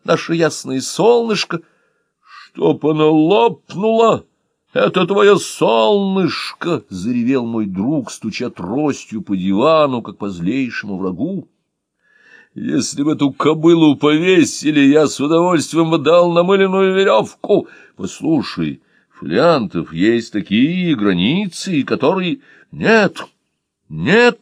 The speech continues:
никаких границ, понимаешь ты это? За что я теперь должен платить три тысячи лир? Или садиться в тюрьму, а? Опомнись, какие три тысячи?"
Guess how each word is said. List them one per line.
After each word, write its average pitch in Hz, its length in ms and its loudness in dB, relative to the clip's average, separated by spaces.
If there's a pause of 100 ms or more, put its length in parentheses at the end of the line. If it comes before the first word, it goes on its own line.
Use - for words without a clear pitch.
никаких 240 540 -2 (240)
границ, 240 720 -2
понимаешь 170 720 0
ты - 60 -4
это? 208 240 0 (240)
За 160 320 -2
что 175 480 -4
я 147 240 -4
теперь 135 260 -8
должен 120 320 -4
платить 123 400 -6
три 156 240 0
тысячи - 540 -10
лир? 185 540 0 (680)
Или 71 140 -16
садиться - 500 -10
в - 80 -18
тюрьму, 135 520 -4 (120)
а? 254 360 2 (640)
Опомнись, 214 1120 -6 (680)
какие 220 640 -2
три 277 260 0
тысячи?" 208 720 -8